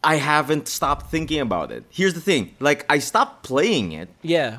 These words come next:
Speaker 1: but I'm still thinking about it and wanting to play it. That's the problem.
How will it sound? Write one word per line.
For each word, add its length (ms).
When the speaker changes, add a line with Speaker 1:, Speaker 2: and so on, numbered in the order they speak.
Speaker 1:
but 160
I'm 160
still 320
thinking 640
about 340
it 160
and 320
wanting 540
to 100
play 380
it. 140
That's 260
the 100
problem. 640